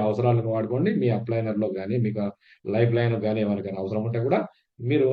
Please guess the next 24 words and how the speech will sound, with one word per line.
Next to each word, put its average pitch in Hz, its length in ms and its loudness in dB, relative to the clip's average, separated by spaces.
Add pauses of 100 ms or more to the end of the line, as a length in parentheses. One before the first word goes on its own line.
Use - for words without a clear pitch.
మీ 120 140 6
దగ్గర 113 240 2
ఉన్న 113 120 -2 (480)
డాలర్స్‌ను 107 460 0
వాళ్ళకి 107 260 0
హెల్ప్ 101 220 -4
చేసి, 123 200 4 (720)
వాళ్ళ 143 180 4 (140)
కూడా 156 140 4 (220)
స్వాప్ 123 320 2
చేసి 127 180 2 (120)
వాళ్ళ 117 140 0 (100)
ఐడీని 101 240 0
కూడా 90 120 -6 (1000)
చేయొచ్చు 90 400 -2
లీడర్. 87 240 -14 (220)
అదే 180 180 2 (180)
స్వాప్‌లో, 123 460 2 (500)
అదే 101 140 -2 (100)
స్వాప్‌లో 113 380 0 (500)
మనము 123 420 2 (580)
బై 135 140 6 (280)
ఎలా 117 160 0 (100)
చేయాలి 90 380 -6